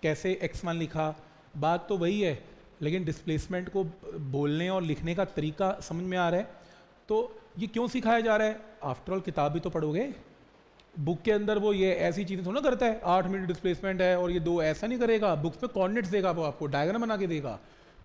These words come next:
तो आपको समझ में आएगा, ओके, ये डायग्राम में इसका ये मतलब है। और वैसे भी मैं आपको बताऊंगा कुछ इसका कुछ special meaning है, मैंने change word क्यों यूज़ किया, इसका answer अभी मैं दूंगा आपको। और तो यहाँ तक clear है? तो change in displacement को लिखा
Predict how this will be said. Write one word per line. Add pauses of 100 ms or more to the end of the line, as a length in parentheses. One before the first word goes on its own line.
तो
आपको
समझ
में
आएगा,
ओके,
ये
डायग्राम
में
इसका
ये
मतलब
है। (1500)
और
वैसे
भी
मैं
आपको
बताऊंगा
कुछ
इसका
कुछ
special
meaning
है, (440)
मैंने
change
word
क्यों
यूज़
किया,
इसका
answer
अभी
मैं
दूंगा
आपको।
और (840)
तो
यहाँ
तक
clear
है? (500)
तो
change
in
displacement
को
लिखा